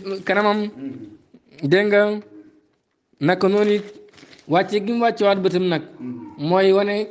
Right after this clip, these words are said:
ke-, xers-, keres, xersa. Mooy rus. Gi mu rus Yàlla ak màggal gi mu ko màggal. Wa zaalika wàcce bët yooyu minhu bi jugee ci Yonent bi.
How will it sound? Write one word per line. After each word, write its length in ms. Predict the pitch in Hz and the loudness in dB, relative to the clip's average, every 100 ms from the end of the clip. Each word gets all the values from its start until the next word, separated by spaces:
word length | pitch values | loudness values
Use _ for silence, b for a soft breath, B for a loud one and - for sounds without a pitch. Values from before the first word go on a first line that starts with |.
| - | -2
ke-, 220 | 185 - 175 185 190 180 190 185 180 160 | -2 0 -4 -4 -4 -6 -4 -6 -4 0
xers-, 280 | 185 180 190 175 170 | 0 0 -12 -12 -2
keres, 440 | 202 180 - - - | 0 0 -2 -12 -2
xersa. 420 | 196 202 - 131 - - - - | 0 2 -2 -8 -10 -16 -16 -6
Mooy 400 | 156 202 208 214 | -2 0 0 0
rus. 440 | 185 196 180 - - 110 123 - | 2 2 0 -8 -20 -16 -14 -4
Gi 100 | 170 | -2
mu 80 | 208 | -2
rus 160 | 214 190 | -2 0
Yàlla 260 | 190 208 208 | 0 2 0
ak 60 | 208 | -2
màggal 260 | 208 208 | -2 0
gi 60 | 208 | 0
mu 80 | 208 | -2
ko 100 | 196 | 0
màggal. 420 | 202 208 208 208 - - - - _ _ - - | 0 0 0 -4 -12 -18 -20 -20 _ _ -20 -2
Wa 120 | 160 | 2
zaalika 580 | 180 202 208 202 202 220 - B B 139 147 131 | 4 4 2 2 0 -2 -10 B B -14 -8 -2
wàcce 300 | 226 247 254 | 0 2 2
bët 200 | 240 226 | 2 2
yooyu 240 | 247 254 | 2 2
minhu 280 | 247 247 240 | 2 2 0
bi 60 | 220 | -2
jugee 200 | 220 233 | -2 -2
ci 100 | 196 | 0
Yonent 240 | 202 208 196 | -2 -2 -2
bi. 180 | 208 208 | -2 -4